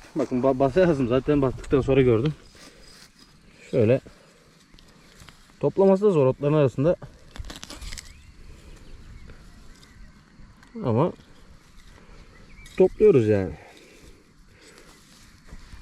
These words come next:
Marasmius oreades.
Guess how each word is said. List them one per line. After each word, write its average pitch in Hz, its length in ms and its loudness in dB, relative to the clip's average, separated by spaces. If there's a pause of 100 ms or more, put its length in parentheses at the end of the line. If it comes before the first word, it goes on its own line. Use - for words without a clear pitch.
(260)
Marasmius 202 720 0 (1300)
oreades. 165 500 2